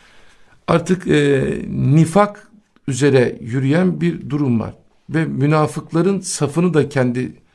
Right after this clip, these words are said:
münafıkların safı olmaz da, hani münafıkların safı demeyelim, münafıkların kendi çerçevesi de artık daha tebarüz ediyor. Neden? İşte ehli kitabın tavrı artık belli oluyor.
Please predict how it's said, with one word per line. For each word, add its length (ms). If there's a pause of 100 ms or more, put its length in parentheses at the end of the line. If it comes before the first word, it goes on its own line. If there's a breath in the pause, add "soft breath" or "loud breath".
(160)
münafıkların 560
safı 320
olmaz 400
da, 180 (720)
hani 380
münafıkların 640
safı 360
demeyelim, 400 (840 soft breath)
münafıkların 640
kendi 440
çerçevesi 600
de 100
artık 320
daha 320 (480)
tebarüz 540
ediyor. 240
Neden? 400 (380 soft breath)
İşte 220
ehli 240
kitabın 400
tavrı 360
artık 320
belli 240
oluyor. 300